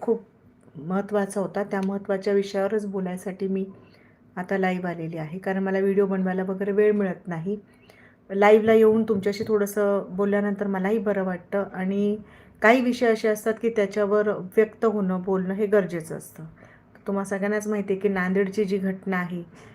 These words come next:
जी आता नांदेडला घटना घडली आहे, ती अतिशय संतापजनक आहे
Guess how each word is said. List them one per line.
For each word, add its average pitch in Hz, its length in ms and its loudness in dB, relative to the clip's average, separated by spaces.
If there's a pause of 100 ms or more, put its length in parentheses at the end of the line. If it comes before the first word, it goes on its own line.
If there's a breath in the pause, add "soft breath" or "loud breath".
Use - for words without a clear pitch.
(260 loud breath)
जी 196 60 0
आता 190 180 0
नांदेडला 185 500 -2
घटना 190 360 -4
घडली 185 300 -2
आहे, 185 200 -2
ती 190 120 -4
अतिशय 240 800 0
संतापजनक 190 1000 -2
आहे 202 360 -6